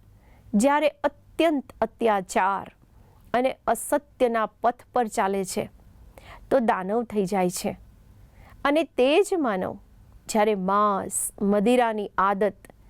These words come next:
અથવા વિષય વાસનામાં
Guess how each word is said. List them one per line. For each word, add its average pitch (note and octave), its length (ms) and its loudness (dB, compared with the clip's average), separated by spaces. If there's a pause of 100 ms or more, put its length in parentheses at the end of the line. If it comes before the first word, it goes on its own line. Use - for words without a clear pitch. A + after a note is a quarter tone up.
(340)
અથવા C#4 340 2
વિષય A3 600 -2
વાસનામાં G3 880 -2